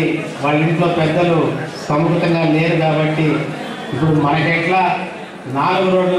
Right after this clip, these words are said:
లేనే మంచి ఇండస్ట్రీస్ వస్తా ఉన్నాయి. మీరంతా బాగా చదువుకుంటే ఇక్కడే మీకు మంచి ఉద్యోగ అవకాశాలు వచ్చే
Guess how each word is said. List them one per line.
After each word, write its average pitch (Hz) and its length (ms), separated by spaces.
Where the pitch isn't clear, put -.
లేనే 175 300
మంచి 170 260
ఇండస్ట్రీస్ 185 560
వస్తా 180 240
ఉన్నాయి. - 240
మీరంతా 170 400
బాగా 190 300
చదువుకుంటే 185 560
ఇక్కడే 196 300
మీకు 175 240
మంచి 180 280
ఉద్యోగ 180 340
అవకాశాలు 170 600
వచ్చే 165 160